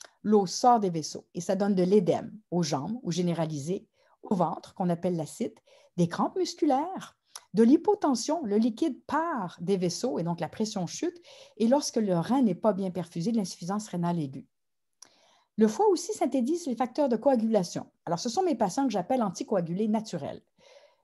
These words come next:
Des fois, les infirmières me disent, « Mais pourquoi vous demandez un I N R ? Vous mesurez le, le temps de prothrombine. Ce patient-là prend pas de Coumadin. » Je dis, «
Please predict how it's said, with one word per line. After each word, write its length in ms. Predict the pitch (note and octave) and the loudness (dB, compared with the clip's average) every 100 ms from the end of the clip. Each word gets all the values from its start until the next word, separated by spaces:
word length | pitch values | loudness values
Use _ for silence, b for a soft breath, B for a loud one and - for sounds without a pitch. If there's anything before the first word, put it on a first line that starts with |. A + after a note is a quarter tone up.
| _ | _
Des 100 | G3 | -2
fois, 200 | G#3+ D4+ | 0 2
les 140 | D4+ G3 | 2 2
infirmières 360 | F3+ F3 A3 | 0 0 2
me 80 | A#3 | 2
disent, « 260 | F3 B3+ G#3+ | 2 2 2
Mais 100 | F#3 | 2
pourquoi 280 | C4 E4+ G#4+ | 0 4 6
vous 80 | |
demandez 280 | E4 A#3+ A3 | 6 6 6
un 140 | A#3 G#3+ | 6 6
I 80 | |
N 180 | A3 G3 | 6 4
R ? 300 | A3 A#3+ F3 | 0 -2 -4
Vous 120 | D3+ | -6
mesurez 360 | D#3+ D#3+ F3 A#3+ | -6 -4 0 2
le, 240 | F3+ - _ | 2 0 _
le 80 | E3+ | -6
temps 160 | A3 A#3 | 0 2
de 100 | E3 | 0
prothrombine. 840 | - A#3+ A#3 E3+ D3 D#3+ D4+ B3 B B B | 0 -2 -2 -6 -4 -2 0 0 B B B
Ce 80 | - | -2
patient-là 360 | B3+ B3+ C#4+ F4 | -2 2 2 2
prend 200 | C#4+ A#3+ | 0 0
pas 120 | E4+ | -2
de 60 | |
Coumadin. » 420 | E4+ G#3 D#3+ C#3 - _ | -2 -4 -4 -6 -14 _
Je 160 | - | -20
dis, « 80 | - | -18